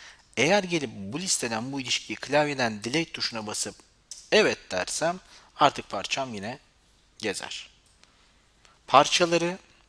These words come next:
tekerleğe basılı tutup çevirirseniz bütün sistem döner. Parçalardan herhangi birinin üstüne sabit değilse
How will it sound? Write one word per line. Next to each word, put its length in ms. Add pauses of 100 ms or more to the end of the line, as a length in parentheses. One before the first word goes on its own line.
(1040)
tekerleğe 560
basılı 260
tutup 260
çevirirseniz 720
bütün 200
sistem 440 (100)
döner. 300 (460)
Parçalardan 600
herhangi 520
birinin 220
üstüne 260
sabit 460
değilse 360